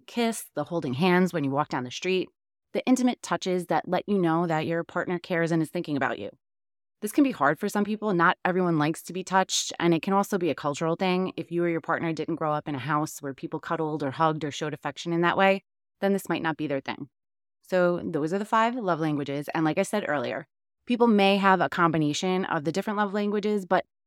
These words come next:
there's usually one love language that resonates the most with them. And understanding and communicating in each other's love language can really lead to a deeper emotional connection and overall happiness in your relationships. So moms, I am giving you homework this week.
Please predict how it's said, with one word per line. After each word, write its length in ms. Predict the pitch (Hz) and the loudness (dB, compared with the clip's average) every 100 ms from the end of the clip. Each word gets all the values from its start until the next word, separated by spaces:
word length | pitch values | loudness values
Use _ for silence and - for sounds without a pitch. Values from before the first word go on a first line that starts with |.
| - | 0
there's 200 | 208 220 | 2 4
usually 320 | 262 262 269 | 4 4 2
one 380 | 208 180 190 196 | 2 4 4 6
love 180 | 190 175 | 6 6
language 460 | 175 160 165 160 | 4 4 2 0
that 180 | - 147 | 0 0
resonates 600 | 160 160 165 156 156 - | 2 2 4 4 2 0
the 80 | 170 | 0
most 240 | 151 147 | 0 -2
with 80 | 160 | -4
them. 260 | 123 127 - | -6 -6 -8
And 200 | - 185 - | -2 0 4
understanding 680 | 226 254 - 170 165 196 180 | 4 2 0 0 2 4 2
and 120 | 160 | 0
communicating 720 | 165 156 160 180 180 196 208 | -4 -4 -4 -4 0 0 2
in 120 | 202 | 2
each 160 | 220 214 | 0 0
other's 280 | 214 180 143 | -2 -2 -2
love 240 | 139 143 | -2 2
language 440 | 180 190 214 196 - | 2 2 2 0 -4
can 260 | 196 180 | -4 -4
really 400 | 190 214 233 247 | -2 -2 0 -2
lead 380 | 190 165 175 180 | -2 -2 -2 -4
to 140 | 180 | -4
a 60 | 175 | -4
deeper 540 | - 160 160 175 170 - | -4 -8 -6 -4 -4 -2
emotional 400 | 160 151 - 151 | -2 -2 -2 -4
connection 540 | - 147 - 175 170 | -4 -6 -6 -4 -2
and 160 | 151 147 | 0 0
overall 300 | 196 220 247 | 2 4 2
happiness 640 | - 147 165 151 135 131 - | 2 0 0 0 -2 -6 -6
in 80 | 151 | -6
your 80 | 139 | -4
relationships. 640 | 143 139 147 117 - - _ | -6 -6 -8 -10 -14 -18 _
So 220 | - 233 | 0 6
moms, 400 | 214 175 202 - _ _ _ - | 8 6 4 -2 _ _ _ 0
I 100 | 170 | 2
am 160 | 208 226 | 4 4
giving 220 | 202 202 | 4 6
you 120 | 208 | 4
homework 280 | 180 165 156 | 4 0 -2
this 160 | 143 - | -8 -8
week. 240 | - | -12